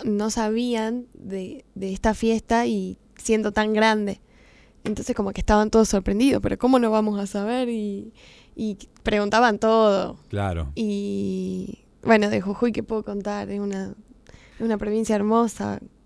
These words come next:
Speaker 1: con sus paisajes, su gente, su cultura.
Speaker 2: Además, eh, hemos visto, te estuve siguiendo en las redes y he visto que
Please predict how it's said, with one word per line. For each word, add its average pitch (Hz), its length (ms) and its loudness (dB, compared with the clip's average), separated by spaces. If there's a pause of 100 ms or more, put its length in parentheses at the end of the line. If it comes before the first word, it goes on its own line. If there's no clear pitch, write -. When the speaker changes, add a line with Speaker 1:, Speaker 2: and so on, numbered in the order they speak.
(100)
Speaker 1:
con 208 260 -6
sus 208 140 -4
paisajes, 214 540 0
su 208 100 -4
gente, 220 540 -2
su 202 140 -12
cultura. 202 680 -4 (480)
Speaker 2:
Además, 135 600 4 (100)
eh, 113 380 4 (180)
hemos 123 280 0
visto, 147 580 4
te 120 300 4
estuve 147 340 2
siguiendo 139 500 4
en 131 80 4
las 107 140 2
redes 123 640 4
y 120 140 2
he 117 40 6
visto 135 360 2
que 156 380 0